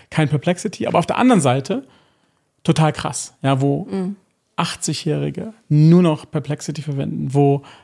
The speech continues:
Speaker 1: ähm, Jugendliche nur noch auf Gemini sind. Also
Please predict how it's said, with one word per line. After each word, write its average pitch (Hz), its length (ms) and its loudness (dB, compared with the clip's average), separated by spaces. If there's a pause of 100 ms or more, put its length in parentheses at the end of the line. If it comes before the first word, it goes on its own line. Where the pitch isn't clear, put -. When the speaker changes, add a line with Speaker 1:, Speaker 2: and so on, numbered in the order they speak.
(140)
Speaker 1:
ähm, 131 540 0 (180)
Jugendliche 151 480 -2
nur 151 180 6
noch 160 160 0
auf - 120 -14
Gemini 147 400 0
sind. - 180 -8
Also 151 200 2